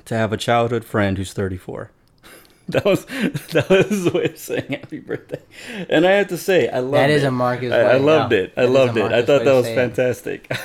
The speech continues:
Speaker 1: was like, it was, it was, <laughs> like, instead of saying happy birthday, it was like, "How dare you get older?" You
Speaker 2: Yeah,
Speaker 1: know? <laughs> Like,
Speaker 2: absolutely.
Speaker 1: "How dare you have a
Speaker 2: Absolutely.
Speaker 1: birthday?"
Speaker 2: Yeah.
Speaker 1: <laughs> I, I enjoyed it, though.
Speaker 2: That's hilarious.
Speaker 1: It,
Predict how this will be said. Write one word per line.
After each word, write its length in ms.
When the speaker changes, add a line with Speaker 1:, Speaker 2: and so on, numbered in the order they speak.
Speaker 1:
was 260
like, 220
it 140
was, 240
it 80
was, 260
<laughs> 60
like, 160
instead 320
of 120
saying 240
happy 220
birthday, 400
it 80
was 200
like, 260
"How 200
dare 300
you 280
get 180
older?" 420
You 120
Speaker 2:
Yeah, 60
Speaker 1:
know? 120
<laughs> 120
Like, 80
Speaker 2:
absolutely. 480
Speaker 1:
"How 40
dare 160
you 160
have 100
a 40
Speaker 2:
Absolutely. 420
Speaker 1:
birthday?" 380
Speaker 2:
Yeah. 160
Speaker 1:
<laughs> 160
I, 60
I 60
enjoyed 360
it, 140
though. 160
Speaker 2:
That's 180
hilarious. 600
Speaker 1:
It, 40